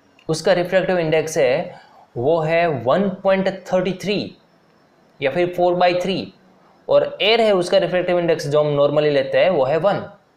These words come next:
तो वन है वो वन पॉइंट थर्टी थ्री से छोटा है, इसके लिए एयर को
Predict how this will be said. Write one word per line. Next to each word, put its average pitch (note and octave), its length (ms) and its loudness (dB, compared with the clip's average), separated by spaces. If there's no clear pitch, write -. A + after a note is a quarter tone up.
तो D#3 120 0
वन E3+ 300 0
है A3+ 240 2
वो F#3+ 160 4
वन E3 260 2
पॉइंट G3+ 240 -2
थर्टी D#3 200 0
थ्री C#3 180 -6
से G3 140 -4
छोटा A3+ 280 0
है, A#2 200 -4
इसके F#3 260 -4
लिए E3 260 2
एयर C4+ 240 2
को C3 460 -2